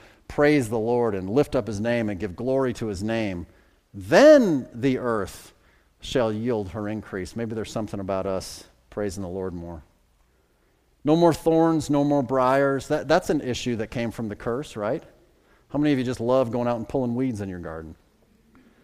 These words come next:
Isaiah fifty-five thirteen, "Instead of the thorn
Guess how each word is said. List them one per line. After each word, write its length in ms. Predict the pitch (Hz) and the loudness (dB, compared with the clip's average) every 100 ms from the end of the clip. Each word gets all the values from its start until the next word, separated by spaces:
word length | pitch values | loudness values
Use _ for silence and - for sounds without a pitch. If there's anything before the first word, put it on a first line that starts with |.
| _ _ - | _ _ -4
Isaiah 320 | 127 135 160 | 0 4 4
fifty-five 540 | 165 156 139 160 151 - | 4 -4 2 4 4 4
thirteen, 460 | 151 - 175 160 | 0 0 2 2
"Instead 460 | 135 147 - 226 277 | 2 0 4 8 10
of 120 | 269 | 10
the 80 | 262 | 8
thorn 500 | - 214 208 285 | 8 8 10 6